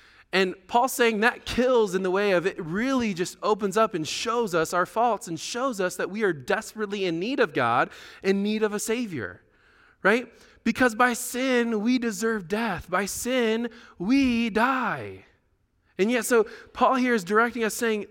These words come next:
by the letter kills, but the Spirit of God brings life. So in this new covenant with Jesus, the beautiful part about his death and resurrection, when he ascends into heaven after his resurrection, he then imparts the Holy Spirit for us to live by.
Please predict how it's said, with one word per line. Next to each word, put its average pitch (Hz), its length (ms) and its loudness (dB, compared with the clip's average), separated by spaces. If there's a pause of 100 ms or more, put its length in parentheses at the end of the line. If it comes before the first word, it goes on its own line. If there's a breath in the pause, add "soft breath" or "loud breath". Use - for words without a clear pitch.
by 220 120 -2
the 220 120 4
letter 226 600 0 (580 loud breath)
kills, 220 540 4
but 190 240 -2
the 208 80 -6
Spirit 220 540 -6
of 160 160 -10
God 147 500 -6
brings 160 320 -6
life. 165 580 -6 (580 loud breath)
So 202 180 4
in 220 80 4
this 220 180 0
new 233 300 0
covenant 147 500 -2
with 127 140 -6
Jesus, 113 560 -6
the 170 100 -2
beautiful 185 400 -4
part 196 300 2
about 170 200 2
his 160 200 -2
death - 260 -2
and 123 80 -8
resurrection, 175 720 -6 (320 loud breath)
when 208 200 4
he 240 180 0
ascends 233 500 0
into 226 220 0
heaven 202 320 0
after 190 260 0
his 170 140 -2
resurrection, 180 680 -2 (260 loud breath)
he 226 180 0
then 247 180 -4
imparts 214 420 -6
the 180 120 -6
Holy 170 260 -4
Spirit 214 400 -6
for 180 120 -4
us 165 120 -4
to - 100 -6
live 180 300 -2
by. 98 240 -10